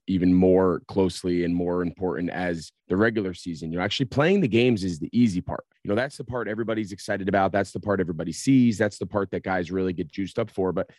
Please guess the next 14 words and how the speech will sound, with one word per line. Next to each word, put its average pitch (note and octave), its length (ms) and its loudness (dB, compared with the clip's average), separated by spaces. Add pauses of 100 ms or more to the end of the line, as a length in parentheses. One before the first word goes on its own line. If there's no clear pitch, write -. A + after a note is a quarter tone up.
(140)
how B2+ 240 -4
long A#2 560 -8
can G2 160 -10
you G2+ 140 -4
be G2 140 -2
passionate, F#2 560 0
and F2+ 80 -4
how G2+ 160 0
long G2 440 0
can F2+ 220 -4
you F2+ 220 -2
really F#2+ 360 4
be E2+ 280 -2
into F#2 440 -2